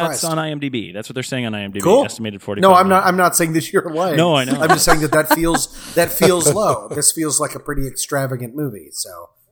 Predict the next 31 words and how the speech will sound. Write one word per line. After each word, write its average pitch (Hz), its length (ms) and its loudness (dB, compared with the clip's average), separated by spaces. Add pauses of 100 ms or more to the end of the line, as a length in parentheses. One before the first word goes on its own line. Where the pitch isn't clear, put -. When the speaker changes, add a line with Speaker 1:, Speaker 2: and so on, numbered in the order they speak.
(120)
Speaker 1:
cool. 196 300 -2
Speaker 2:
Well, 113 100 -6
the 117 100 -6
locations, 117 520 -8
I 95 60 -16
guess. 92 240 -16
Yeah, 120 320 -14
y-, 107 160 -12
you're 107 160 -12
right. 107 260 -10 (100)
I, 104 180 -12 (160)
I 113 40 -14
hadn't 98 200 -12
thought 95 140 -10
about - 180 -18
that. - 200 -16 (180)
But, - 280 -12
um, 90 420 -12 (1000)
but - 100 -2
are 107 120 -4
they 120 100 -4
gonna 113 140 -6
make 101 120 -10
it 101 80 -16
back? 98 440 -14
I 113 40 -12
guess 104 200 -8
would 95 180 -14
be 90 80 -14
the - 100 -18
question. 76 440 -14